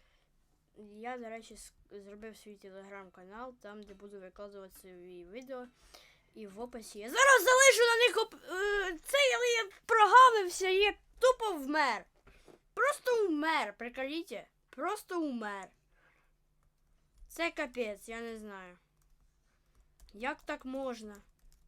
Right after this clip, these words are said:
Що за дурак, да, і грає?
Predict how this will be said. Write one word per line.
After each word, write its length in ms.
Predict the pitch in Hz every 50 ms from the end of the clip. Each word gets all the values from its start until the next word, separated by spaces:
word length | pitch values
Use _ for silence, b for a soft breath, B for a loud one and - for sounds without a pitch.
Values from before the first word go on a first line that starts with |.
| _ _ _ _ _ b b b b b b b b b _ - - _ - - - - _ _ _ _ _ _ _ _ _ _ _ _ _ _ _ _ _ _ _ - - b b b b b b b b b b b b b b _ _
Що 160 | - - 359 349
за 140 | 311 269
дурак, 560 | 233 226 220 269 277 254 240 214 208 208 208 196
да, 120 | 220 247
і 160 | 269 269 247
грає? 440 | 233 220 202 202 196 190 185 196 202